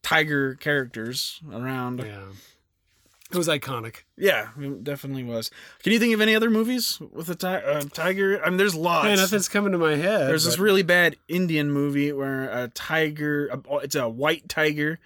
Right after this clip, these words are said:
Speaker 1: and then the, these guys go, I don't know if it was a comedy or if it was just intentionally,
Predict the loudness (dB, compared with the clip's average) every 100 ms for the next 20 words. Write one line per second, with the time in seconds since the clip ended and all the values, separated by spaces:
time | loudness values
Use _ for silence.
0 | -20 -20 -14 -6 -2 0 0 -2 -4 -4
1 | -4 -6 -12 -8 0 0 0 0 0 2
2 | 4 4 2 0 -2 -4 2 4 4 2
3 | 0 0 0 2 0 -2 -4 -6 -4 -4
4 | -2 -2 -2 -2 -2 -2